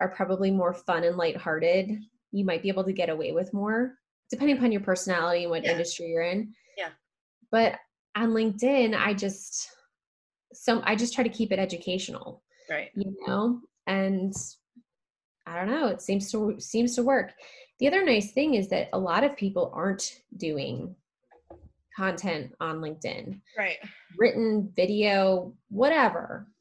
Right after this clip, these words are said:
Speaker 1: So you and I are in the marketing space, so we probably see a lot more like,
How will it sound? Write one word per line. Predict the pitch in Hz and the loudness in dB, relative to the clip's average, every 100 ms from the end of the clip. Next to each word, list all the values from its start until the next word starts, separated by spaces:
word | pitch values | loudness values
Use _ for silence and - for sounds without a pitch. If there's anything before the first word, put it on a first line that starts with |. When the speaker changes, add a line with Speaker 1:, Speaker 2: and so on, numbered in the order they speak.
| _ _ _ | _ _ _
Speaker 1:
So | - 254 240 233 226 - _ _ _ _ _ - | 0 6 8 6 4 -6 _ _ _ _ _ -2
you | 240 381 | 2 6
and | 269 | 8
I | 233 | 6
are | |
in | 190 | 4
the | 170 | 2
marketing | 175 185 - - | 2 0 -2 -4
space, | - - 196 | 0 0 2
so | - | 4
we | 269 320 | 4 6
probably | 285 240 220 214 | 6 6 6 2
see | - 175 | 0 2
a | 170 | 4
lot | 170 156 | 6 4
more | 175 175 | 2 2
like, | 170 156 | 4 2